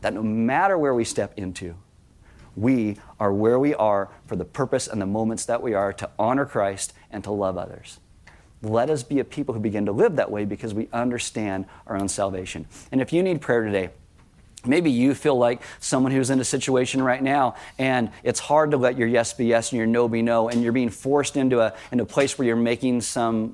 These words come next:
bad choices. And you want someone to pray with you about that. Well, right out these doors in the lounge across the way. You can go during music, you can go after service. We would love to be able to pray with you and walk with you through, uh, some of these things.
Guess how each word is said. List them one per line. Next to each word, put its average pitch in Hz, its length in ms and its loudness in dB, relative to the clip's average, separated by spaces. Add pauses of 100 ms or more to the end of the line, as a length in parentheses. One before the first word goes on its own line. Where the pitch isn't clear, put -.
bad 135 380 0
choices. - 520 -4 (260)
And 131 140 2
you 127 80 2
want 139 220 0
someone 147 260 0
to 135 60 0
pray 147 240 0
with 180 160 0
you 117 80 2
about 101 280 0
that. - 160 -4 (160)
Well, 131 80 0
right 131 220 4
out 170 160 2
these 165 160 0
doors 131 300 2
in 131 60 2
the 127 60 0
lounge 120 280 0
across 127 380 0
the 139 100 0
way. 107 180 4
You 117 140 0
can 113 80 0
go 127 120 4
during 131 320 2
music, 131 360 0
you 113 60 -2
can 104 40 -4
go 117 80 2
after 131 240 2
service. 123 380 -2 (240)
We 147 80 4
would 135 100 2
love 131 320 4
to 147 80 -4
be 151 160 2
able 127 220 2
to 117 100 2
pray 131 480 0
with 127 300 0
you 175 200 0 (200)
and 113 180 -2
walk 127 380 0
with 139 200 0
you 139 120 2
through, 131 440 0 (280)
uh, 127 200 0
some 131 240 0
of 135 60 0
these 127 180 -2
things. 139 280 -2